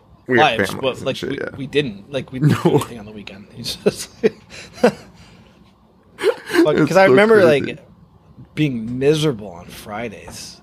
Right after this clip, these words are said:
Speaker 1: Yeah.
Speaker 2: I
Speaker 1: Yeah,
Speaker 2: actually think
Speaker 1: Fridays.
Speaker 2: that might be a huge part of, like, this return, that we're, like, so much more rejuvenated 'cause you work fucking all day and then, then record an episode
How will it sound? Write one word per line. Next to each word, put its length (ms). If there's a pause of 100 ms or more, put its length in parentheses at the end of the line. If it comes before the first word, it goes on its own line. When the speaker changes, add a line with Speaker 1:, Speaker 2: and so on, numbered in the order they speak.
(100)
Speaker 1:
Yeah. 400
Speaker 2:
I 100
Speaker 1:
Yeah, 80
Speaker 2:
actually 280
think 120
Speaker 1:
Fridays. 140
Speaker 2:
that 20
might 140
be 120
a 40
huge 340
part 300
of, 180
like, 180
this 200
return, 600 (100)
that 260
we're, 220
like, 240 (640)
so 260
much 300
more 220
rejuvenated 920
'cause 340 (500)
you 100
work 300
fucking 320
all 160
day 240
and 180
then, 140
then 160
record 320
an 60
episode 540